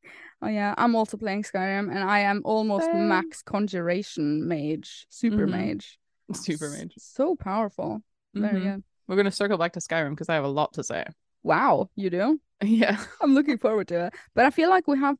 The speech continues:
Speaker 1: to, uh, wrap up feedback and then go over to Currently on Our Minds because you
Speaker 2: Okay,
Speaker 1: have
Speaker 2: okay.
Speaker 1: something there.
Speaker 2: Okay, okay, okay.
Speaker 1: Okay, wait, no more feedback then.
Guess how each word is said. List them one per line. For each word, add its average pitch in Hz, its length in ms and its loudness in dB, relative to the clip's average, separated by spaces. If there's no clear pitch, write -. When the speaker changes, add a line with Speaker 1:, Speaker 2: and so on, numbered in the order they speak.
Speaker 1:
to, 254 440 0
uh, 220 220 -2
wrap 233 280 0
up 214 200 0
feedback 208 420 -2
and 202 140 -2
then 208 180 0
go 185 200 2
over 190 180 0
to - 100 -16
Currently 202 400 -4
on 185 120 -4
Our 180 80 -4
Minds 208 360 -2
because 202 300 -8
you - 60 -2
Speaker 2:
Okay, 254 140 2
Speaker 1:
have 185 160 0
Speaker 2:
okay. 214 220 -8
Speaker 1:
something 98 380 -6
there. - 260 -8
Speaker 2:
Okay, 220 200 -2
okay, 196 160 -4
okay. 202 120 0
Speaker 1:
Okay, 226 200 4
wait, 208 180 4
no 247 260 8
more 214 200 4
feedback 185 400 -6
then. 185 240 -6